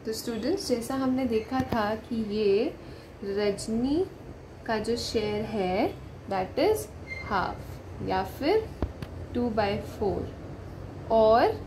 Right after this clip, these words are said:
राजू का जो share है जो कितना है? one by four। अगर हम इन दोनों का जब ऐड किया था तो क्या answer आया था? इन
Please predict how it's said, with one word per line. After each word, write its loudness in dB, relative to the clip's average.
राजू 6
का 0
जो 0
share 2
है 4
जो 0
कितना 2
है? 4
one 4
by 6
four। -2
अगर 6
हम 4
इन 6
दोनों 8
का 8
जब 4
ऐड 8
किया -2
था 0
तो -4
क्या 0
answer 2
आया 6
था? 2
इन 0